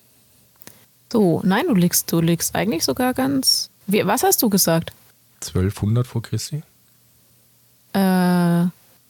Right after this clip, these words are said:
Speaker 1: liegst du eigentlich gar nicht so schlecht. Also die, die ältesten Spuren von Siedlungen gab's sogar schon sechstausendneunhundert vor Christus, steht da.
Speaker 2: Mhm.
Speaker 1: Aber der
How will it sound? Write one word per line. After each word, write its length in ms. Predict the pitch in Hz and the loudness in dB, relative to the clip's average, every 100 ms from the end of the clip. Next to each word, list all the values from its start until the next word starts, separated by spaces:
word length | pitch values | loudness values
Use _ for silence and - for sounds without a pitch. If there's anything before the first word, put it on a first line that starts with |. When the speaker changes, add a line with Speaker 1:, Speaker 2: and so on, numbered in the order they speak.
| _ | _
Speaker 1:
liegst 280 | 160 165 - | -4 -2 -2
du 100 | - | -2
eigentlich 280 | 247 226 - | 0 0 0
gar 160 | 185 202 | 0 0
nicht 180 | 269 | 0
so 100 | - | -2
schlecht. 320 | 262 277 269 - | -2 -4 -4 -2
Also 180 | 180 | -2
die, 260 | 185 196 190 | 0 0 -2
die 260 | - 180 - | -2 -2 0
ältesten 640 | 190 302 330 - - 202 | 0 2 0 0 0 -2
Spuren 880 | - - - 208 233 254 277 285 311 | -2 -6 -2 0 2 0 -2 -4 -6
von 340 | - - 185 190 | -8 -4 0 2
Siedlungen 720 | - 208 240 240 247 262 294 - - _ - | 2 0 0 0 0 0 -2 -8 -20 _ -6
gab's 240 | 196 208 | -4 0
sogar 300 | 226 226 202 | -2 0 -2
schon 200 | 208 202 | 0 -2
sechstausendneunhundert 1500 | 196 208 - - 196 208 196 180 190 214 208 214 214 196 - | -2 -4 -4 -2 0 0 0 0 0 0 0 0 0 -2 -6
vor 240 | - 175 | -4 -4
Christus, 600 | - - - - 156 - - _ | -4 -6 -6 -4 -2 -4 -6 _
steht 300 | - - 175 | -8 -6 -2
da. 160 | 180 247 - - - _ | -2 -2 -6 -20 -20 _
Speaker 2:
Mhm. 220 | 107 85 | -6 -2
Speaker 1:
Aber 280 | 190 208 214 | 0 0 0
der 520 | 190 - 180 185 180 | -2 0 0 2 0